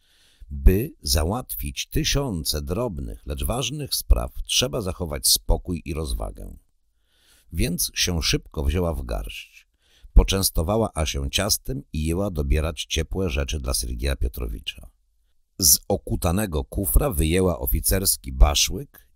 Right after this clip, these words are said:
i wełniane skarpetki. Kufer ten, z wiekiem malowanym w kwiaty, służył rodzinie Nielidowów od czasów Iwana Groźnego. A teraz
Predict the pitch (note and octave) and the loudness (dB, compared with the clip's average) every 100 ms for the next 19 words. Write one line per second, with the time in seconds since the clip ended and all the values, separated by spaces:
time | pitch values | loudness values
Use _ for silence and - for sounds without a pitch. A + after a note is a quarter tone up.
0 | - F3+ C3+ G#2 E2 E2 D#2 D2 - B1+ | -10 -4 0 2 2 0 0 -2 -2 -4
1 | - - - - - - _ _ _ _ | -2 -4 -6 -20 -18 -18 _ _ _ _
2 | _ _ _ _ _ _ - A2 - C2 | _ _ _ _ _ _ -4 -2 0 -2
3 | - - G1+ - - _ _ - D#2+ C#2+ | -6 -12 -14 -16 -20 _ _ 0 0 2
4 | F2+ A2 - A1+ A#1+ C#2+ E2+ E2+ F#2+ B2+ | 0 -2 -4 -8 -6 -2 0 2 2 2
5 | D3 C3 - - - E2+ C2+ - F2 - | 0 -2 -2 0 0 2 0 -2 2 2
6 | F2+ C#3+ C#3 E3 G2 D2+ G2 G#2+ F#2 C#2+ | 2 0 0 0 -2 -2 -2 0 -2 -2
7 | C#2 D2+ G2 G#2 A#2 - - C3+ - - | -4 -2 -2 -4 -10 -12 -6 -6 -6 -2
8 | F2 F2 - - - D2+ D#2 D2 C2+ C#2 | 0 2 0 -2 -4 -4 -2 -2 -4 -4
9 | - A#1 G1+ G1+ G1+ - _ _ _ _ | -4 -6 -10 -12 -18 -20 _ _ _ _
10 | _ _ - A#2+ - - C#2+ B1+ F#2 - | _ _ -4 -2 0 0 0 0 0 -2